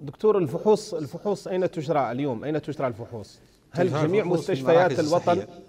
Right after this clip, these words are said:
Speaker 1: آه، على استعداد لإجراء الفحوص أم هناك أماكن خاصة لإجراء هذه الفحوص؟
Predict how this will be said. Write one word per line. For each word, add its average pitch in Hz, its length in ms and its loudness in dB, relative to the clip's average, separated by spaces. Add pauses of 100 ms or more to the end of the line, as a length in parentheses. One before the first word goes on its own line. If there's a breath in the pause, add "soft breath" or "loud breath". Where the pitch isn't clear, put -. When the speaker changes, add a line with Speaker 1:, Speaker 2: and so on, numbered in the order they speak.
(240)
Speaker 1:
آه، 123 360 -2
على 143 200 0
استعداد 147 540 -2
لإجراء 151 320 -2
الفحوص 160 500 -6
أم 147 240 -6
هناك 156 420 -2
أماكن 151 320 -4
خاصة 156 360 -4
لإجراء 131 360 -6
هذه 120 80 -6
الفحوص؟ 101 520 -18